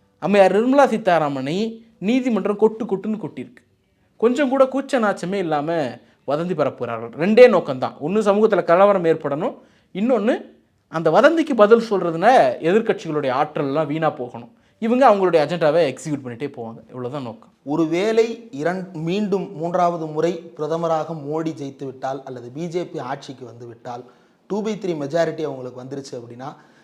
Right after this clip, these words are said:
Speaker 2: நீங்களோ நானோ இங்க உட்கார்ந்து பேசி கொண்டிருப்போமா அல்லது வேறு ஒரு யூனிஃபார்ம்ல வேற எங்காவது அடைக்கப்பட்டிருப்போமா அப்படின்றது தெரியாது. இப்போது பரப்பக்கூடிய இந்த பொய்கள் எல்லாம்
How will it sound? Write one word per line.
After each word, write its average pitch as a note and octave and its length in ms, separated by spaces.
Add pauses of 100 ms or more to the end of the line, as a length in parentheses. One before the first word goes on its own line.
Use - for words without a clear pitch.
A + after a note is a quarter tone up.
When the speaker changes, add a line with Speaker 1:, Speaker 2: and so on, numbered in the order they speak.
Speaker 2:
நீங்களோ F#3 420
நானோ D#3 420
இங்க D3+ 160
உட்கார்ந்து D#3 420
பேசி D#3 280
கொண்டிருப்போமா C#3 720 (440)
அல்லது D#3 520
வேறு E3 360
ஒரு D#3 120
யூனிஃபார்ம்ல F3 640
வேற E3 220
எங்காவது D#3+ 320
அடைக்கப்பட்டிருப்போமா D3 1000
அப்படின்றது C3 400
தெரியாது. C3 560 (340)
இப்போது E3+ 360
பரப்பக்கூடிய F3 640
இந்த E3+ 240
பொய்கள் E3+ 400
எல்லாம் D#3 460